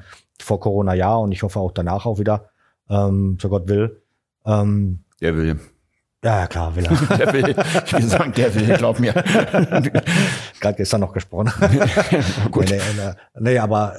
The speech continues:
Speaker 1: es muss ja einfach mal wieder weitergehen und ich hoffe, so schnell wie möglich. Ähm, aber trotzdem, der Gedanke ist ja nach wie vor da. Was ich jetzt,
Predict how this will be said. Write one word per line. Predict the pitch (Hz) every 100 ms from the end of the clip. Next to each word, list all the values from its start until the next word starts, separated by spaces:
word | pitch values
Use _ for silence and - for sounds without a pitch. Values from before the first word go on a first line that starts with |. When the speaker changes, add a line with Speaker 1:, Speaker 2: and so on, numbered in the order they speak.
| -
Speaker 1:
es | 117 127
muss | 135 139
ja | 120
einfach | 113
mal | 101 95
wieder | 95
weitergehen | 85 101 104 98
und | 90
ich | 98
hoffe, | 90 101
so | 87 95
schnell | 104
wie | 101
möglich. | 90 98 110 101 - _ _ - _ -
Ähm, | 95 92 92 95 85 _ _ _ _ _ _ _ _ - - _ _
aber | 120 123 123 123 123 135
trotzdem, | 120 170 - 143 139 127 131 127 135 123 117 120
der | 147
Gedanke | 117 127 147
ist | 151
ja | -
nach | 117 120
wie | 123
vor | - 101
da. | 92 92 98
Was | 98 -
ich | 117
jetzt, | 113 -